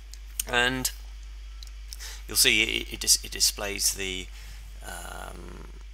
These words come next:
it, it, it displays down here the, uh, the title that you've put in here. And if I say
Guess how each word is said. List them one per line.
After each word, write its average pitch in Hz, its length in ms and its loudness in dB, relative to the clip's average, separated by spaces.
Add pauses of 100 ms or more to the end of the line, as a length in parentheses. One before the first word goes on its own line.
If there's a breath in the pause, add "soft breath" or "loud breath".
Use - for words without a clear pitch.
(1300)
it, - 60 -8
it, 98 480 -8
it - 280 -12
displays 98 640 0
down 95 300 -4
here 95 400 -4 (260)
the, 90 600 -6 (200)
uh, - 400 -8
the - 80 -10
title 104 440 -2
that 95 160 -10
you've - 140 -10 (200)
put - 140 -10
in 98 180 -4
here. 170 420 -2 (1600 loud breath)
And 113 400 2 (340 loud breath)
if - 100 -6
I 175 60 -2
say 156 400 4